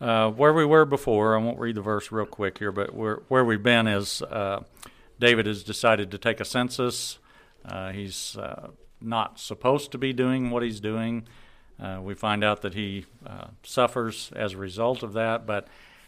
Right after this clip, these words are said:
he decides to go on and do something that God said not to do just because of his pride and his curiosity and what he, uh, wanted to do for himself, what he wanted to know about his own army, uh, so he could pat himself on the back, basically, was what was going on. So,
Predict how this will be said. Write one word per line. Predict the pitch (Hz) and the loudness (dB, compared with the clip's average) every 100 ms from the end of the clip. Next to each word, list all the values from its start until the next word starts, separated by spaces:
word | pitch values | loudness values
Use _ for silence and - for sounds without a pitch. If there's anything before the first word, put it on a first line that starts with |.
| _ | _
he | 131 | -2
decides | 123 117 123 117 - | 0 4 6 6 0
to | |
go | 104 110 | -4 -2
on | 110 | 0
and | 101 | -2
do | 110 | -4
something | - 110 110 104 | -4 -6 -6 -8
that | 92 | -4
God | 104 104 | -2 -2
said | - 107 98 | -2 -4 -4
not | 98 98 - | -4 -4 -6
to | |
do | 95 98 95 | -8 -6 -6
just | 92 104 98 - | -4 -4 -4 -6
because | 104 101 95 | -10 -8 -8
of | 92 | -10
his | 90 98 90 - _ _ _ _ | -8 -8 -10 -14 _ _ _ _
pride | 120 110 110 107 | 2 4 6 4
and | 95 90 | 0 -6
his | 98 92 | -8 -10
curiosity | - 110 101 104 107 - 107 104 | -8 -4 0 2 0 -2 -6 -4
and | 98 | -6
what | 101 101 | -6 -6
he, | 101 104 95 _ _ _ _ 101 | -4 -6 -8 _ _ _ _ -16
uh, | 101 | -8
wanted | 104 104 92 | -6 -6 -6
to | |
do | 95 107 | -6 -6
for | - | -6
himself, | 101 95 117 113 113 | -8 -4 2 2 2
what | 101 | -4
he | 95 | -6
wanted | 95 101 95 | -6 -6 -8
to | 90 | -6
know | 101 110 | 0 0
about | 104 101 | 0 -4
his | 98 92 | -6 -6
own | 98 98 | -6 -2
army, | 104 117 117 117 113 - - _ _ | 0 0 -2 -4 -8 -18 -20 _ _
uh, | 98 95 | -14 -12
so | 95 104 | -8 -8
he | |
could | 101 95 | -8 -2
pat | 110 104 | 0 0
himself | 104 - 101 | -2 -6 -6
on | 104 | -6
the | 101 | -8
back, | 92 90 87 | -6 -6 -6
basically, | 98 92 - 95 98 | -8 -8 -10 -14 -14
was | 90 90 - | -12 -12 -8
what | 95 | -10
was | 92 | -10
going | 90 92 90 | -12 -10 -8
on. | 95 92 87 | -6 -6 -8
So, | - 104 92 | -6 -4 -4